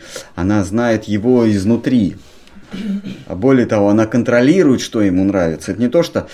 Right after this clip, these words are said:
вот сейчас Кришне нравится, я это сделаю. Я это сделаю, а, а по-, пусть он, пусть он хотя бы, э,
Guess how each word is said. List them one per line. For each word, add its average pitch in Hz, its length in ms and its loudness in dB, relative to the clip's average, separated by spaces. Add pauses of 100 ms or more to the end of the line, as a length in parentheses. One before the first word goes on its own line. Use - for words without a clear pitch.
(160)
вот 110 140 -4
сейчас 131 200 -2
Кришне 127 400 -2
нравится, 147 520 0
я 120 200 2
это 120 180 0
сделаю. 101 580 -2 (440)
Я 151 260 4
это 139 200 0
сделаю, 143 480 2
а, 113 320 2
а - 40 0
по-, 117 340 -4
пусть 160 240 0
он, 123 220 2
пусть 147 360 -6
он 135 80 -2
хотя 131 280 -2
бы, 120 220 -2
э, 95 180 -8